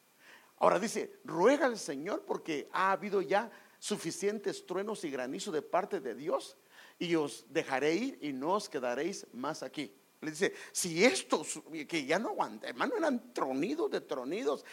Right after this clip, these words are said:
y granizos con fuego. Y Moisés le dijo: "Tan pronto como yo salga de la ciudad, extenderé mis manos al Señor, los truenos cesarán y no habrá más granizo,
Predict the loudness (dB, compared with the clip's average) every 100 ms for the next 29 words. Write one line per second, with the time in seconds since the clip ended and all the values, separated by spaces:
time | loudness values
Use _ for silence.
0 | -16 -2 0 2 0 -2 -4 -8 -8 -6
1 | 0 -2 -2 -14 _ _ _ _ -4 0
2 | 2 2 2 2 0 -2 -2 -4 -6 -6
3 | -2 -2 0 0 0 -2 -2 -2 0 0
4 | 0 0 -2 -2 -2 -2 -2 -16 -10 0
5 | 0 0 -2 0 0 -2 -2 2 2 0
6 | -4 -6 -6 -6 -2 -2 -4 -12 _ -10
7 | -8 -8 0 6 6 4 -2 -4 -2 -2
8 | -2 -6 -12 -2 -2 0 2 2 2 4
9 | 2 2 -2 -2 -4 -6 -4 -4